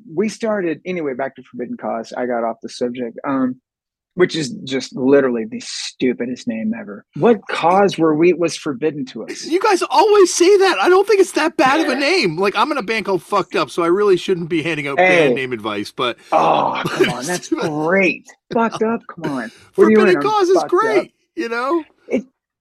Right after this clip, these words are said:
Speaker 1: we were seventeen. There was no cause that was forbidden. I mean, getting laid, that was forbidden.
Speaker 2: <laughs>
Speaker 1: But that wasn't like we couldn't. It's just that no one wanted to. You could staple hundred dollar bills to us.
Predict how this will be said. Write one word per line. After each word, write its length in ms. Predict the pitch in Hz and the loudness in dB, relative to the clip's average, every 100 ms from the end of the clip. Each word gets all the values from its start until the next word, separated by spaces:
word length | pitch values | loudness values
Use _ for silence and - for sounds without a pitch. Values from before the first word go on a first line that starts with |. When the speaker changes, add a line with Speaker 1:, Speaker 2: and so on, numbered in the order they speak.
| _ | _
Speaker 1:
we 200 | 214 269 | -4 -2
were 100 | 247 | -2
seventeen. 760 | - 247 226 226 214 233 220 151 | -2 -4 -2 -4 -4 -4 -4 0
There 140 | 220 | 0
was 120 | 220 | 2
no 280 | 208 220 233 | 0 2 0
cause 420 | - 175 208 202 | -2 -4 -4 -4
that 140 | 190 175 | -8 -8
was 100 | - | -12
forbidden. 280 | 214 202 - | -10 -8 -8
I 20 | |
mean, 180 | 185 127 | -8 -2
getting 340 | 143 185 196 | 2 4 4
laid, 400 | 143 160 196 233 | 2 0 2 0
that 140 | 147 107 | -2 -6
was 120 | 214 | -8
forbidden. 560 | - 143 143 196 185 190 | -6 -4 2 2 0 -6
Speaker 2:
<laughs> 300 | - - - | -10 -18 -6
Speaker 1:
But 140 | - 190 | -4 0
that 180 | 208 220 | 2 4
wasn't 260 | 214 196 | 2 0
like 160 | 180 147 | -6 -6
we 140 | 151 | -8
couldn't. 480 | - - 208 160 180 | -8 0 0 0 -12
It's 140 | 139 - | -12 -8
just 220 | 185 - | -8 -4
that 160 | 175 151 | -6 -6
no 200 | 156 185 | -8 -6
one 200 | 180 147 | -6 -6
wanted 420 | 156 202 220 151 | -4 -2 -2 -4
to. 160 | - 110 | -8 -4
You 180 | 127 196 | -2 -2
could 160 | 196 | -4
staple 480 | - - 185 180 165 | -4 2 2 2 -4
hundred 280 | 165 170 165 | -6 -8 -6
dollar 220 | 160 156 | -4 -6
bills 320 | 143 160 190 | -6 -8 -8
to 220 | - 131 104 | -6 -6 -6
us. 280 | - - | -12 -20